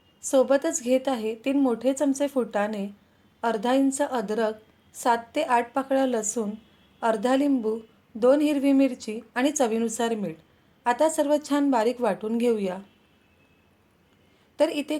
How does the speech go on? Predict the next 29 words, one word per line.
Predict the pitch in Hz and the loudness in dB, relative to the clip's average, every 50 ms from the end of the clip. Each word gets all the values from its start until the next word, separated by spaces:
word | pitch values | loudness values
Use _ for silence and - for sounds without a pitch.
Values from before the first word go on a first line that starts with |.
| 302 - | -2 0
खोबऱ्याची | 254 240 208 226 233 240 240 285 277 | 0 0 2 2 0 0 0 -2 0
चटणी | - 294 277 277 277 262 | 0 0 0 2 0 0
बारीक | 240 220 208 202 220 233 233 | 0 0 0 0 0 -2 -2
वाटून | 233 220 185 - - 226 233 247 | -2 -2 -2 -2 -4 -4 -4 -2
घेतली | 233 254 247 247 233 226 240 | -2 -2 -4 -4 -4 -4 -2
आहे. | 220 202 185 185 180 190 196 - _ _ _ _ _ _ _ | -2 -2 -4 -6 -10 -12 -14 -16 _ _ _ _ _ _ _
ही | 269 302 311 | -2 -2 0
चटणी | 311 320 302 294 302 285 285 | 0 0 0 0 0 0 0
तुम्ही | 277 - 269 262 294 | 0 2 2 2 2
अशीच | - - 247 226 214 - 294 277 - | 2 0 -2 -2 -2 -4 -6 -4 -4
सुद्धा | - 277 226 202 202 254 285 | -4 -4 -2 0 0 0 2
डोशासोबत | 277 285 254 - 269 262 - 262 240 262 262 262 - | 2 0 0 0 0 0 2 2 0 0 0 0 -2
खाऊ | 247 214 208 226 | -2 0 0 -2
शकतात, | 220 - 262 240 - - - 196 196 196 - _ _ _ _ _ _ - | -2 -4 -4 -6 -6 -8 -8 -8 -8 -8 -10 _ _ _ _ _ _ -2
पण | 294 311 | -2 0
इथे | 269 269 262 269 277 285 | 0 -2 0 2 2 2
मी | 285 302 | 2 2
चटणीला | 294 302 262 233 240 - 254 269 254 233 226 220 - | 2 0 0 0 0 0 2 2 2 2 0 0 0
तडका | 247 214 196 202 - 233 233 | -2 -2 -2 -2 -2 -2 -2
देणार | 240 226 220 220 214 202 | -2 -2 -2 -2 -2 -2
आहे. | 185 170 165 160 175 - _ _ _ _ _ _ _ - | -2 -6 -8 -10 -14 -16 _ _ _ _ _ _ _ 0
त्यासाठी | 240 240 269 277 - 294 285 320 | 2 2 2 2 2 0 0 0
इथे | 302 294 285 269 - 277 277 277 | -2 -4 -4 -2 -2 -2 -2 0
तेल | - 262 254 254 254 - | 2 2 2 2 0 2
कडकडीत | 262 254 262 269 - - 277 277 294 247 - 262 | 2 2 2 2 2 0 0 2 0 0 0 0
गरम | 233 226 226 233 | 0 0 0 -2
करून | 240 - 262 254 262 254 | 0 0 2 2 2 2
घेतलं | 240 254 247 - - 233 | 0 -2 -2 -2 -2 -2
आहे. | 226 220 208 208 208 | -2 0 -2 -4 -6